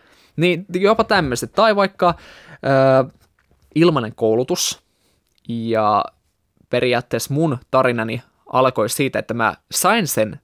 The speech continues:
tiedon, että täällä on ilmainen koulutus niille, jotka tietysti puhuu suomea. Ö, no se oli kyllä hieno juttu, ja, ö, se oli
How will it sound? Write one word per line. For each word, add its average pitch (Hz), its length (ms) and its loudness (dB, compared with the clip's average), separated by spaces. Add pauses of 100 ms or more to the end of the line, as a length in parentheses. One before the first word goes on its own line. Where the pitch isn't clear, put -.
tiedon, 120 340 4
että - 180 -12
täällä 123 280 0
on 165 180 0
ilmainen 110 380 -6
koulutus - 560 -4 (320)
niille, 127 260 0
jotka 101 420 -2
tietysti - 340 -6
puhuu 117 600 -2
suomea. 113 540 -4 (1300)
Ö, 131 40 -2 (600)
no 123 120 -10
se 165 160 0
oli 160 140 2
kyllä 110 200 -2 (400)
hieno 180 240 4
juttu, 139 380 -4
ja, 113 280 2 (280)
ö, - 240 -12 (220)
se 151 120 2
oli 135 280 2